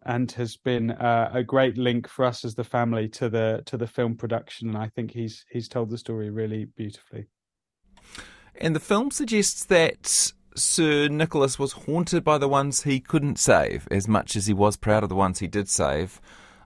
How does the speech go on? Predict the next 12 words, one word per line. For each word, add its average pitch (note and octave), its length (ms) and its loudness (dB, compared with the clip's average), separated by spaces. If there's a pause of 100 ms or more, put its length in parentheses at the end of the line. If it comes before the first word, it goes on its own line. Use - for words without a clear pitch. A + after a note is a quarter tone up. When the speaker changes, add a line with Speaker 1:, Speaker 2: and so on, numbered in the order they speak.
Speaker 2:
Um, E2+ 540 2 (300)
there's F#2+ 240 -2
one G#2+ 460 2
train G2+ 760 0
with - 560 -4 (100)
two A2 200 0
hundred F#2 220 -2
and G2 100 -2
fifty - 280 -8
children F#2+ 400 -2
on D2 180 -2
it - 400 -6